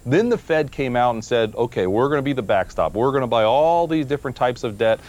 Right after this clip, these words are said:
whether it be municipals, whether it be munis, whether it be commercial municipal bonds, corporate bonds, all these different things." And some of those bonds really bounce back on the news. But the bottom line on bonds here, you know, for the year,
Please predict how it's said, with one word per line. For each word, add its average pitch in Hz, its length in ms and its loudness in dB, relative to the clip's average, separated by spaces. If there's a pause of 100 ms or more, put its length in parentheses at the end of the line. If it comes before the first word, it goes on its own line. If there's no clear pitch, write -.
(140)
whether 120 200 2
it 101 80 -2
be 107 140 -2
municipals, 139 800 -2
whether 110 380 2
it 92 100 -4
be 95 160 -4
munis, 165 500 0
whether 110 180 0
it 92 100 -6
be 95 100 -4
commercial 156 540 0
municipal 147 600 -2
bonds, 147 460 0 (320)
corporate 165 400 0
bonds, 151 420 2 (200)
all 214 220 4
these 208 120 2
different 170 300 -4
things." 170 240 -2
And 127 120 -4
some 208 220 -2
of 226 80 2
those 156 140 0
bonds 131 360 0
really 139 360 0
bounce 117 360 0
back 127 360 2
on 110 200 0
the 104 100 -2
news. 107 340 -2
But 120 120 -2
the 127 60 -6
bottom 170 560 -2
line 131 380 2
on 107 260 0
bonds 120 400 0
here, 95 240 -2 (180)
you 131 80 -4
know, 135 80 2
for 180 160 -2
the 151 100 0
year, 170 340 2